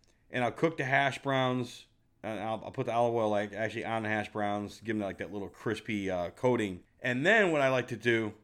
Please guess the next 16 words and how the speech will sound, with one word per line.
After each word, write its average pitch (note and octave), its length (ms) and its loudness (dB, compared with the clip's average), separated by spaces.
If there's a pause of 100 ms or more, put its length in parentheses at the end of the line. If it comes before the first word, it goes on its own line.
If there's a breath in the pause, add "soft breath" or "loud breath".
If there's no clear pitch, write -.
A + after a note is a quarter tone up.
(340)
is A#2+ 140 -4
I'll B2 60 -2
take, D3+ 180 0
like, A#2+ 120 -2
three D3 220 -2
or C#3+ 60 2
four D3 240 2
whole C3 220 4
eggs D3 360 2
and G#2 100 -12
scramble D#3 480 2
'em, F3 120 -4
or A2 120 2
I'll G2+ 80 0
scramble B2 360 0
'em, G#2+ 120 -4